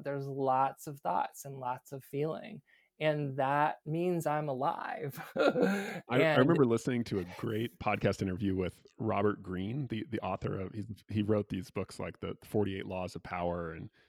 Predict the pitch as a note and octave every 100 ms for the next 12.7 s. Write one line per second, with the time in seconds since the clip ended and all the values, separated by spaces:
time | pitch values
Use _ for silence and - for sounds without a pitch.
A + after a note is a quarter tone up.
0 | _ B2+ - G2+ G#2+ G#2 - - F3+ F3
1 | C#3+ A#2+ G2+ A#2 G2+ G2 F#2+ B2+ - F2+
2 | - F#2 F2+ - F#2+ A2 - _ _ -
3 | - A#2+ D3 C3 G2+ G#2+ A2+ G#2+ F#2+ G2
4 | G#2 G#2 F2 F2+ - F#2 F#2 _ _ A#2
5 | G2+ - _ - A#2+ - B2 B2+ C#3 G#2+
6 | G#2+ F#2+ F2 F2+ A2+ C3 C3+ D#3 D3 D#3+
7 | E3 - C#4+ - - B2+ G#2+ G2+ G2+ G#2+
8 | A#2+ - C#3 - D3 F#3+ - G#2 - -
9 | B2+ B2 B2 C3+ B2+ A#2+ A2 F#2+ - -
10 | F#2 F2 _ _ _ - G#2 A2 G2+ F#2
11 | - B2+ G#2 F#2+ G2+ - C3+ _ _ _
12 | - C#3+ C#3+ - A#2+ G#2+